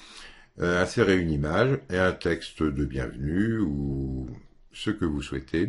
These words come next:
Bah, je vous laisse faire le, les essais, hein. Ici, vous pouvez rajouter donc un code de contrôle captcha. Là, je peux pas descendre plus bas, hein, sur cette page, mais vous avez aussi la possi-, possibilité, une fois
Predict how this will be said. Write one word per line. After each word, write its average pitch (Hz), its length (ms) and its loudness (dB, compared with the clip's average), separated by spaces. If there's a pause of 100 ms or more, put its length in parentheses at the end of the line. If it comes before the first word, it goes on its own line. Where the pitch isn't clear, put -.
(200)
Bah, 69 200 -4
je 64 60 -8
vous 71 100 -2
laisse 73 140 -2
faire 69 220 -4
le, 65 240 -2
les 62 220 -8
essais, - 340 -2
hein. 131 180 -4 (680)
Ici, 143 260 4
vous 131 80 6
pouvez 120 220 4
rajouter 104 680 4
donc 76 400 0 (160)
un 92 360 2
code 80 220 0
de 82 100 0
contrôle 82 440 -2
captcha. 131 520 -2 (680)
Là, 113 140 4
je 135 80 -2
peux 123 100 0
pas 120 140 4
descendre 110 340 0
plus 110 160 -2
bas, 82 200 2
hein, 80 160 0
sur - 200 -8
cette - 220 -6
page, 123 260 0
mais 101 200 2
vous 82 180 -4
avez 90 160 2
aussi - 200 -2
la 98 100 2
possi-, 80 360 -6
possibilité, 90 720 -6
une 95 300 2
fois 78 440 -2